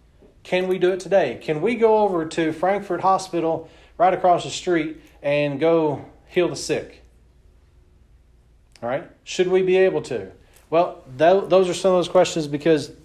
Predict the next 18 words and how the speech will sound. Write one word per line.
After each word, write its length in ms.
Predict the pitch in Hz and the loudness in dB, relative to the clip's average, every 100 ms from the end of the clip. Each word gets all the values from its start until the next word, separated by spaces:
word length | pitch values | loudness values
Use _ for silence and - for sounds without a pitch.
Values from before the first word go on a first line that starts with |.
| - - 131 | -20 -20 -6
that's 360 | 123 160 156 - | 0 0 -2 -2
one 200 | 165 170 | 0 0
of 60 | |
the 80 | 160 | -2
things 240 | - 165 156 | -2 -2 -2
that 80 | |
we 100 | 151 | -2
need, 380 | 147 147 147 - | -2 -2 -6 -10
because 360 | 143 156 139 - - - | -4 -2 -2 -6 -16 -14
it's 160 | 135 | -6
there, 340 | 170 196 131 127 | 2 2 2 -4
so 120 | - | -6
we've 100 | 135 | -2
gotta 180 | 139 131 | -2 0
deal 180 | 208 | -2
with 180 | 156 107 | -2 -6
it, 100 | - | -10
right? 220 | 98 147 | -8 -8